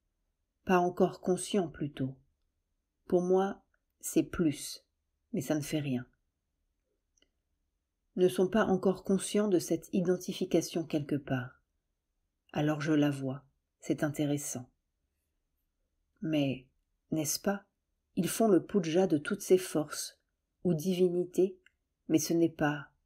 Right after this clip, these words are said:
ce n'est pas la vérité la plus haute. Ce que Sri Aurobindo appelait le vrai surrender, soumission, abdication. Le surrender au suprême est une vérité plus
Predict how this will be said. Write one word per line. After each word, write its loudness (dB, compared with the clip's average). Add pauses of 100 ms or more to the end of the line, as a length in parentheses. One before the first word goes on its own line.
(720)
ce -4
n'est 6
pas 2
la 4
vérité 0
la 0
plus -2
haute. -6 (1120)
Ce -2
que 6
Sri 2
Aurobindo 4
appelait 0 (320)
le 4
vrai 0
surrender, 0 (840)
soumission, -4 (220)
abdication. -2 (1160)
Le 0
surrender 4
au 4
suprême -2
est -6
une -2
vérité 0
plus -2